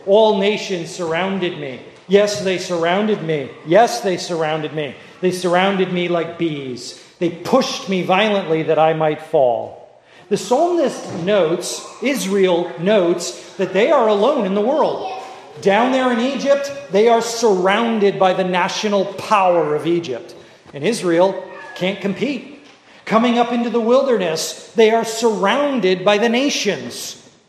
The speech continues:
and they can't compete. Going far more into the land of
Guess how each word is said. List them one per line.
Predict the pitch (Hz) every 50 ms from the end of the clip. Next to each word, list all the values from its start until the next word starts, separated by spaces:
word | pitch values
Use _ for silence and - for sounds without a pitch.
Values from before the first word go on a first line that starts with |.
| _ _
and | 160 156 165
they | 160
can't | 165 - 185 190 175 185 -
compete. | 151 156 160 - 220 233 180 - - - - - - - - - - _ -
Going | 135 208 233 262 247 202 170
far | - - 185 175 160
more | 139 165 202 226 196 160 156 165 -
into | 202 214 226 220 226
the | 208 180 190
land | 185 196 208 214 214 185
of | 175 -